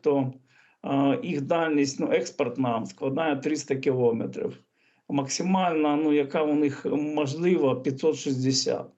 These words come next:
От. Ну, е, вони запускаються, раніше їх запускали з літаків сто двадцять четвертих. Зараз, е, кажуть про те, що можуть бути застосовані літаки Ф шістнадцять.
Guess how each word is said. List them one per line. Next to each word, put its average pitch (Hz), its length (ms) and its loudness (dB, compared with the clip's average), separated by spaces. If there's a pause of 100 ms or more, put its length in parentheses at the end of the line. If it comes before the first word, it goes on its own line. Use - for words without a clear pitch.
(580)
От. 110 420 2
Ну, 170 440 2
е, 151 160 2
вони 151 600 2
запускаються, 147 920 0
раніше 160 380 0
їх 135 100 0
запускали 147 680 0
з 131 80 0
літаків 135 420 0
сто 143 180 -4
двадцять 131 400 0
четвертих. - 1300 -4 (420)
Зараз, 160 640 0
е, 143 240 6
кажуть 147 500 -2
про 139 120 0
те, 165 200 -2
що 151 240 0
можуть 143 380 2
бути 139 340 0
застосовані 139 720 0
літаки 135 500 0
Ф 131 140 -2
шістнадцять. 95 640 -8